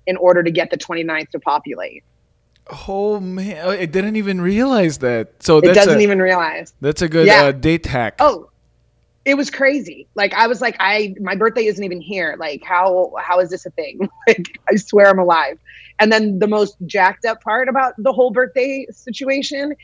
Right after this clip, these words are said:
Speaker 1: is that Facebook, you know, Facebook, I mean, most of us haven't been around it for that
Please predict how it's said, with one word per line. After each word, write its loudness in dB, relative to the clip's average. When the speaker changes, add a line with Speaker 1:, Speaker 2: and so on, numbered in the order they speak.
Speaker 1:
is 4
that 2
Facebook, -2
you 2
know, -4
Facebook, 0
I -4
mean, -2
most 0
of -4
us -6
haven't -2
been -2
around -2
it -12
for -6
that 2